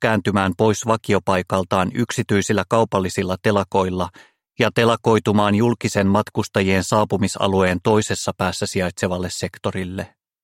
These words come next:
Minulla oli vielä tallessa Havratonin pohjapiirros, jonka olin hankkinut noustessani siellä alukseen matkalla Milulle. Huomasin, että kyseinen saapumisalueen sektori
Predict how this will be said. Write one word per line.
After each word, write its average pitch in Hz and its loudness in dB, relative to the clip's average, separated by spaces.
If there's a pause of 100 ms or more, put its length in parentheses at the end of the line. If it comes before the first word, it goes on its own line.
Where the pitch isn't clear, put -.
(340)
Minulla 143 6
oli 139 4
vielä 117 4
tallessa 101 0
Havratonin 104 2
pohjapiirros, 101 -2 (560)
jonka 113 4
olin 113 4
hankkinut 107 2
noustessani 104 0
siellä 110 2
alukseen 98 0
matkalla 95 -2
Milulle. 90 -6 (960)
Huomasin, 113 4 (200)
että 117 2
kyseinen 113 4
saapumisalueen 98 2
sektori 104 -2